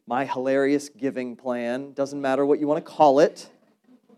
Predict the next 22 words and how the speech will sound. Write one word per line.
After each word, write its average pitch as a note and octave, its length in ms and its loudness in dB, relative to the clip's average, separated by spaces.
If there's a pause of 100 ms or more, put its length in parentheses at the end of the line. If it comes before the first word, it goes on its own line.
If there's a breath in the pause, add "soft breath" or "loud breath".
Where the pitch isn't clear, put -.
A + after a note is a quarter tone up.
(1300)
The D3 60 -2
word B3 260 8
in D3+ 260 -2
the D3 80 -14
text G3 380 -2
for B2+ 260 -8 (400)
cheerful A#3+ 440 -2
giver A#2 500 -6 (360)
is B2+ 120 -20
hilarion, C3+ 920 -2 (280)
and C3+ 120 -18
it's - 100 -20
where G3 100 2
we E3+ 80 2
get F#3 160 2
the D#3 60 -4
word C#3+ 180 0
hilarious. A#2 540 -4 (680)
Like, C#3 100 -10
Paul's A3+ 220 4
literally F#3+ 400 8
saying, C#3+ 560 2